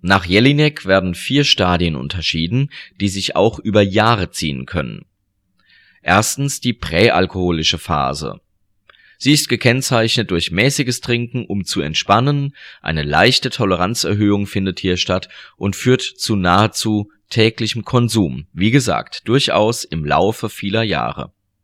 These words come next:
Zweitens die Prodromalphase. Konsum und Toleranz nehmen in dieser Phase zu. Hier beginnt auch das Anlegen von Vorräten und das heimliche Trinken. Schuldgefühle und auch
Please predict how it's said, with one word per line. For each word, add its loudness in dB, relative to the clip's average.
Zweitens 0
die 0
Prodromalphase. 0
Konsum 4
und 0
Toleranz 2
nehmen 0
in -6
dieser 0
Phase -2
zu. -4
Hier 6
beginnt 2
auch 0
das -4
Anlegen 0
von -4
Vorräten 0
und -4
das -6
heimliche -2
Trinken. -10
Schuldgefühle 2
und -2
auch 4